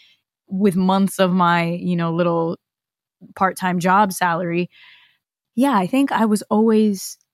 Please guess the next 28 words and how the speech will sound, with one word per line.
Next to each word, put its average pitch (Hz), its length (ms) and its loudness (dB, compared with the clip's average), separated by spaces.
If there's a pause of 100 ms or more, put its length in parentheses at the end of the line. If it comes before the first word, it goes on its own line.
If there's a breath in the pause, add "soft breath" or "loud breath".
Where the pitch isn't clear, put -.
(100)
nervous 185 540 2
about 180 260 -2
debt. 190 220 -2
But 185 100 -4
then 208 100 0
when 277 120 2
I 277 40 2
went 262 180 0
to 208 60 -10
college, 220 380 -2
it 185 40 0
was 175 120 -4
this 180 160 -8
massive 196 640 -4
shift - 420 -6
'cause 175 160 -6
it 180 80 -6
was 180 220 -8 (380)
twenty-five 214 480 0
thousand 185 300 -2
dollars 175 520 -2 (640)
a 202 60 0
semester 180 1040 -6
to 202 100 -2
go 180 100 0
to 175 80 0
my 170 140 -2
school. 196 540 -2